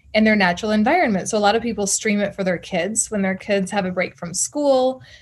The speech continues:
Um, and then, so we get the deer shedding their antlers. Oh, and we caught a, um,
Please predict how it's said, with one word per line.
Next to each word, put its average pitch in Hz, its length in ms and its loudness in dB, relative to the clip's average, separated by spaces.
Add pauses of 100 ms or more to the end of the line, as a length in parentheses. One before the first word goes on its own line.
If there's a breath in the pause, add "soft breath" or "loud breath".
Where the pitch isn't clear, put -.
(200 loud breath)
Um, 202 420 2
and 233 140 6
then, 220 260 4 (120)
so 302 180 -2
we 262 100 0
get 247 320 0
the 226 60 -6
deer 208 200 -2
shedding 185 320 -2
their - 120 -8
antlers. 226 400 -2 (200 loud breath)
Oh, 254 180 6
and 247 120 2
we 240 80 2
caught 233 300 0
a, 202 180 0
um, 180 240 0